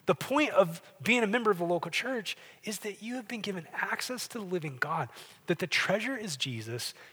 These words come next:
You get to be in the presence of God for all eternity, and you get to enjoy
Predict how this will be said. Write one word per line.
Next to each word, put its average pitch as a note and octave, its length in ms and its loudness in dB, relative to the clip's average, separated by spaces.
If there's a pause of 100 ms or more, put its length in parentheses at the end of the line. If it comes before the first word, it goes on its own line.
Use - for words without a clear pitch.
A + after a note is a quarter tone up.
You D#3+ 180 -4
get A3+ 280 -2
to D#3 80 -10
be D3+ 120 -2
in C#3 80 -2
the A2+ 80 -8
presence G#3 480 -4
of E3 120 -4
God B2+ 300 0
for - 140 -6
all D3+ 240 2
eternity, D3+ 580 -2
and C#3+ 160 -2
you C#3+ 80 -4
get D3 180 -8
to D#3+ 160 -4
enjoy C3 760 -2